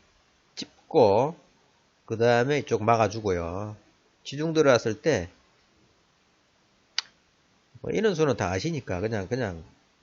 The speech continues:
흙 이렇게 받으면 넘어가, 넘어가죠. 찔러버리면. 그래서 그냥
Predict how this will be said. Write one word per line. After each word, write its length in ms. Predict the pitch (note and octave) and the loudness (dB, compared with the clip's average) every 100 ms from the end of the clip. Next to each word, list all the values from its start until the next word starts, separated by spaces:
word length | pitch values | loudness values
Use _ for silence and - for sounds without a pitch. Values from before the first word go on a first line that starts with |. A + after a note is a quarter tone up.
| _ _ - | _ _ -6
흙 180 | F#3 | -4
이렇게 240 | G#3 A#3 G3 | -4 4 6
받으면 380 | C#3 C#3 D#3 D3+ | 8 6 4 4
넘어가, 360 | A3 D3+ A2 | 4 6 4
넘어가죠. 640 | B2+ F#3+ B2+ G2 G2+ A2+ F#2 | 4 0 2 2 2 -4 -4
찔러버리면. 640 | B2+ A#2 G2 F2 G#2 A#2+ - - _ _ _ _ _ _ _ _ _ C3 _ | 0 0 0 -4 -6 -8 -14 -20 _ _ _ _ _ _ _ _ _ _ _
그래서 320 | A#2+ D3+ A#2+ | -4 -2 0
그냥 340 | A2+ G#2+ F2 | -2 -4 -8